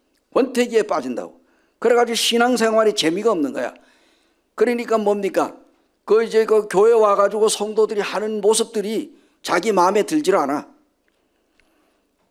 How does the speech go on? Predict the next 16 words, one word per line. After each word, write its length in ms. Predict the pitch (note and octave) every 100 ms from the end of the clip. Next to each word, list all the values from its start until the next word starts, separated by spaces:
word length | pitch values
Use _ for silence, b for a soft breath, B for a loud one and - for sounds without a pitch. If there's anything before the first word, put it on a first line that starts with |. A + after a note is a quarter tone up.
| _ _ _
그래서 300 | - A#3 B3
이 220 | A#3+ A3 A#3+
신앙생활의 880 | - G#3+ B3 B3+ A3 A#3 A#3+ A#3 A3+
권태기에 540 | G#3 G#3 A3 G#3+ A3
빠진 340 | G#3 G3+ G#3
성도들은 720 | G3+ G3 G3+ F#3+ F#3+ G3 C#3+ - b b b b b b _ _ _ _ _ _ _
영적으로 800 | G#3 C#4 C#4 - C4+ C4+ C4 B3+
침체돼가지고 1300 | B3+ C#4+ C#4+ C#4 A#3 A3+ G#3 F3+ F3+ E3 G#3+ C3+ b b b -
조그마한 800 | E3 F3+ A#3 B3 A#3+ B3 A#3+ G#3
일에도 340 | A3 G#3+ G#3+
시험을 540 | F#3+ - F#3+ G#3+ B3
받게 280 | A#3+ G3 F#3+
되고요. 460 | D#3 C#3 C3+ F3+ - b b b b b -
교회에 480 | G3 G#3+ A#3 A#3+
관심도가 800 | A3 - G3 G3 A#3+ A#3 A3+ A3+
떨어집니다. 560 | C#4 A#3+ D#3 B2 F#2+